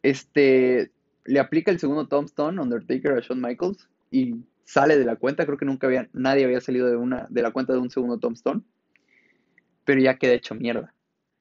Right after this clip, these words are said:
Queda hecho basura. Se logra levantar, Undertaker ya lo iba a acabar.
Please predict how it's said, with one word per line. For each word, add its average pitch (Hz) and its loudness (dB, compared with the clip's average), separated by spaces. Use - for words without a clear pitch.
Queda 120 0
hecho 117 -6
basura. 131 -4
Se - -2
logra 151 2
levantar, 123 0
Undertaker 147 -4
ya 139 0
lo 147 0
iba 156 2
a 147 -2
acabar. 123 -2